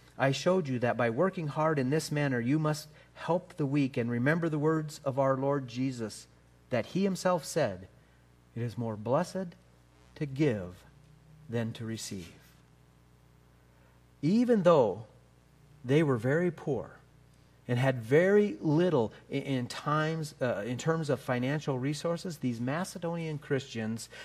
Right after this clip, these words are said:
did not want to be denied the blessing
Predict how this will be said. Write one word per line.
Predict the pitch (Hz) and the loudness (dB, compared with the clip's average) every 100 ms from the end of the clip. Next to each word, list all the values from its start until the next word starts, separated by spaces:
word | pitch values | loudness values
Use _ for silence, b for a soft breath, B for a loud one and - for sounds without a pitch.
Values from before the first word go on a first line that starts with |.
| B 123 | B 2
did | 131 120 | 4 4
not | 123 165 202 - | 2 2 0 -2
want | 156 160 139 | -4 -4 -2
to | 143 | -2
be | 123 143 | -2 -4
denied | 127 120 123 123 160 233 156 110 110 123 B B 127 | -2 0 2 2 0 -2 -2 -4 -4 -4 B B 0
the | 151 | 0
blessing | 147 202 254 240 - 120 101 107 147 | 2 -2 -2 -4 -4 -4 -4 -4 -6